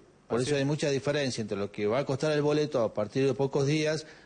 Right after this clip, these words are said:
Speaker 1: con lo que tendría que costar sin los subsidios. Hay que, en este caso, pararse bien para ver que, eh, los números están diciendo otra cosa de acuerdo a lo que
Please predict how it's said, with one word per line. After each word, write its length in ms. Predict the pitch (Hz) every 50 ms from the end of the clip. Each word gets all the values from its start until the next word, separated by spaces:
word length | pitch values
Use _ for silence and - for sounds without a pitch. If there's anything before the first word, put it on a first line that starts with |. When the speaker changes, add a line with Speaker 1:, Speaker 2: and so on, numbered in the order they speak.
| - _ _ -
Speaker 1:
con 240 | - 143 151 160 156
lo 160 | 147 135 120
que 80 | 120
tendría 320 | 113 - 113 113 131 143 143
que 140 | 131 135 120
costar 340 | - 127 - - 147 160
sin 140 | 151 - 123
los 120 | 107 98 -
subsidios. 720 | - 104 - - 170 151 123 101 90 90 92 - - - - -
Hay 180 | - 117 127
que, 220 | 123 - 120 107 - - - _ _ - - - -
en 380 | 117 113 107 98 92 90 101 110
este 180 | 120 117 135 120
caso, 400 | - 139 139 - - 170 147 120
pararse 380 | 107 107 117 127 131 - 135
bien 160 | 123 135 143
para 220 | 135 139 120 110 104
ver 220 | 110 120 123 123 - - - - - - - - _ _ -
que, 300 | - 127 127 131 131 -
eh, 800 | - 120 107 104 104 98 98 92 92 90 - - - - 78 76 87
los 180 | 101 107 107
números 420 | 120 143 156 160 160 156 151 135 -
están 300 | 110 - - 117 120 120
diciendo 360 | 120 110 - - 127 123 127
otra 200 | 135 131 127 120
cosa 280 | - - 131 127 - 139
de 60 | 131
acuerdo 320 | 120 - - 117 117 123
a 40 | 123
lo 120 | 120 110
que 300 | - - 120 135 - -